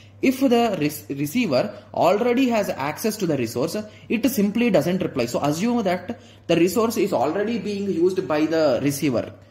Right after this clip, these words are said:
So basically you sent here, but this guy is already using the resource.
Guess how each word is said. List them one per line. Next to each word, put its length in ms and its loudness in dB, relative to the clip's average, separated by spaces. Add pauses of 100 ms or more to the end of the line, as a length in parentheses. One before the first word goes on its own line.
So 120 -6
basically 380 -2
you 220 0
sent 300 2
here, 340 0 (320)
but 340 0
this 220 -2
guy 260 0
is 220 -2
already 340 2
using 300 2
the 100 2
resource. 380 -6